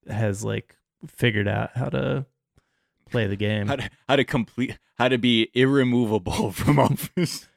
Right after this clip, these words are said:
Speaker 1: Uh, Joe Biden is trending, uh, for other news, uh, not news really, just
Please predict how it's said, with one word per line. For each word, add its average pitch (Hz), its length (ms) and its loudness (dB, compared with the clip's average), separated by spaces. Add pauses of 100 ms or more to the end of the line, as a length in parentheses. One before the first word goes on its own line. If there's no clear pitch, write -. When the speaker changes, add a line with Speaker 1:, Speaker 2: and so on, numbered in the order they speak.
(140)
Speaker 1:
Uh, 139 280 6
Joe 160 260 8
Biden 175 320 8
is 160 120 2
trending, 147 760 2
uh, 120 600 2 (160)
for 131 500 4
other 147 320 6
news, 117 600 2 (120)
uh, 120 160 2
not 175 220 4
news 120 340 2
really, 117 260 2
just 120 280 -6